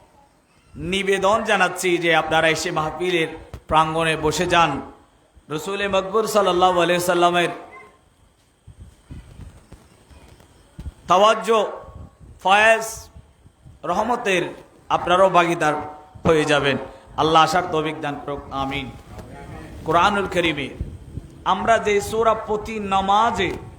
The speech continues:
নফল নামাজ, ফরজ নামাজ, সুন্নত নামাজ, ওয়াজিব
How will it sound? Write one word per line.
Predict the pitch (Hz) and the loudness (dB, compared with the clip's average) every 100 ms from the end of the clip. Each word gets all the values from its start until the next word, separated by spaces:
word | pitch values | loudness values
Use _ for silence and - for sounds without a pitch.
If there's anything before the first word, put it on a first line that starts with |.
| - | -12
নফল | 139 156 196 220 | -6 -4 -4 -4
নামাজ, | 226 240 - - - - | -4 -4 -8 -14 -16 -8
ফরজ | 180 196 190 190 | -4 -4 -6 -8
নামাজ, | 196 202 208 - - - | -4 -4 -4 -8 -14 -10
সুন্নত | 190 196 196 - | -8 -6 -6 -6
নামাজ, | 196 190 202 202 - - - - - | -4 -2 -4 -6 -12 -16 -18 -14 -2
ওয়াজিব | 185 185 190 | 0 0 -2